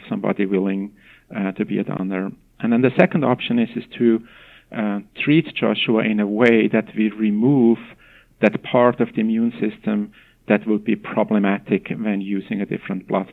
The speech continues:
type, and, and that's called desensitization. Uh, so you, it's possible technically to remove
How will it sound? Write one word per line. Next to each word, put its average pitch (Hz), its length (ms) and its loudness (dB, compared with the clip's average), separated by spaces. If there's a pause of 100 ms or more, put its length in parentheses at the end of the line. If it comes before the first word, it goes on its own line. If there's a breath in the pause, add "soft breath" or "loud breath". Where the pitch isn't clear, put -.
type, 101 260 -6
and, 101 180 -4
and 107 120 -8
that's 117 240 0
called 104 340 2
desensitization. 120 1300 -6 (520 loud breath)
Uh, 101 260 -8
so - 40 -4
you, 107 320 -2 (240)
it's - 200 -6 (140)
possible 127 440 2
technically 113 540 -4
to 110 120 -6
remove 113 500 2